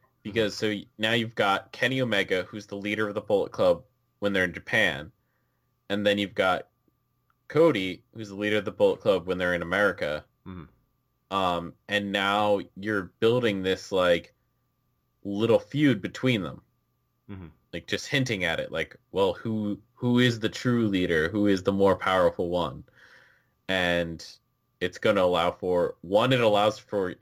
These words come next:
Speaker 1: you're right, Bullet Club to build by branching out to Ring of Honor and things like that, but also allowing for just better storytelling.
Speaker 2: Mm-hmm. And there's, uh, some more wrinkles in all that, too, because, um,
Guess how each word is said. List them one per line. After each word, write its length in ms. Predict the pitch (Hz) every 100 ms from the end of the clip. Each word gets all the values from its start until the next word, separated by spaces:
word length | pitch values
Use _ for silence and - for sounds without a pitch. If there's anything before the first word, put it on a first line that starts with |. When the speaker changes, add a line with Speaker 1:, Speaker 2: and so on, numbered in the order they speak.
| - -
Speaker 1:
you're 140 | - 98
right, 280 | 87 76 -
Bullet 180 | 104 104
Club 180 | 113 107
to 140 | 92 - _
build 420 | 104 98 85 87 -
by 240 | 90 85
branching 460 | - 90 87 92 85
out 160 | 85
to 80 | 95
Ring 180 | 85 85
of 80 | 80
Honor 200 | 78 82
and 120 | 82
things 180 | 90 85
like 140 | 85
that, 220 | 80 78 -
but 120 | -
also 440 | 87 98 95 104 92
allowing 360 | 87 87 85
for 160 | - 87
just 240 | 87 82 _ -
better 200 | 78 76
storytelling. 600 | - 65 69 - - - _ _ _ _ _ _ _ _ _ - _ -
Speaker 2:
Mm-hmm. 160 | 95 78 - _ _ _ _ _ _ _ _ -
And 280 | 123 135 98
there's, 360 | 95 92 85 -
uh, 240 | 82 80
some 200 | - 92
more 220 | 92 92
wrinkles 440 | 80 104 - 82 -
in 80 | 71
all 160 | 76
that, 200 | 76 -
too, 160 | 127 104
because, 360 | 80 80 73
um, 260 | 76 71